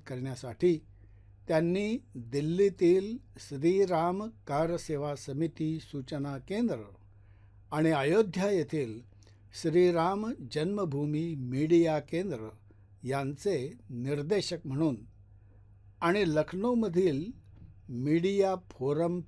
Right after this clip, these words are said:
फीचर्सचे संपादक म्हणूनही काम पाहिलं. कोणत्याही प्रकारची खटपट आणि प्रयत्न करून आपल्या हाती घेतलेलं काम पूर्ण करण्यासाठी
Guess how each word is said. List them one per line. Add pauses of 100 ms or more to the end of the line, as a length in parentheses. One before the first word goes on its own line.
फीचर्सचे (220)
संपादक
म्हणूनही (480)
काम
पाहिलं. (1300)
कोणत्याही
प्रकारची
खटपट (260)
आणि
प्रयत्न
करून (840)
आपल्या
हाती
घेतलेलं
काम
पूर्ण
करण्यासाठी